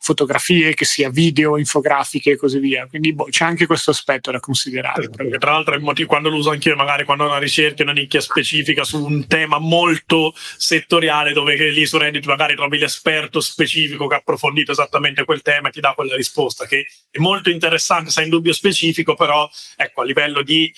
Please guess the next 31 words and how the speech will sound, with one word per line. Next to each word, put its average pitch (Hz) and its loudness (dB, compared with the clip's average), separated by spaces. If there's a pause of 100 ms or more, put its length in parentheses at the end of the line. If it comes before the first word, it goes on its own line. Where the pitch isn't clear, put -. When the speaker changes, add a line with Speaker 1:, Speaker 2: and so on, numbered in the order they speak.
(160)
Speaker 2:
eh, 143 0
capillarità 170 0
di 160 -2
utilizzo 156 0
dell'utente 143 -2
è 120 -4
una 139 0
frazione 143 -2
di 127 -2
quello 131 -6
che 135 0
è 135 0
magari, 127 -2
insomma, - -16
video 151 0
veloce 147 0
di 139 0
intrattenimento, 139 -2
approfondimento 131 -4
che 135 -2 (420)
può, 131 0
può 139 0
vedere 139 0
chiunque. 127 -8
Poi 165 -2
in - -2
realtà 190 0
un 170 -2
altro 190 0
aspetto, 180 -2
e 180 0